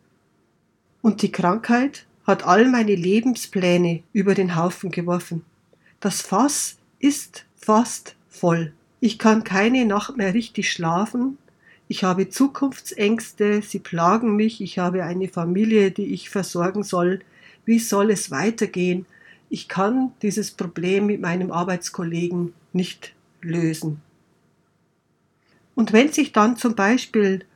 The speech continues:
noch gute Freunde aus dem Staub machen oder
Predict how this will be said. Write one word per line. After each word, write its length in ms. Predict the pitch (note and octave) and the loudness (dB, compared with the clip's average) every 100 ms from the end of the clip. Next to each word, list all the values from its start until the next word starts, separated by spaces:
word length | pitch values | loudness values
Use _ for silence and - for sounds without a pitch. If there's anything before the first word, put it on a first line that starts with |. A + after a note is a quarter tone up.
| - | -4
noch 340 | G3+ G#3 - | -2 -2 -2
gute 320 | - A#3+ A#3 A3+ | 2 4 4 0
Freunde 560 | G3 G3 B3+ C4 F#3+ | 4 6 6 4 2
aus 160 | E3+ F3 | -2 -4
dem 120 | E3+ | -6
Staub 440 | - F3 D#3 F3 | -6 -4 -4 -6
machen 400 | E3+ D#3 - E3 D#3 _ _ - | -10 -14 -14 -14 -14 _ _ 2
oder 540 | A#3 B3 G#3+ G3 F3+ | 6 6 4 2 -4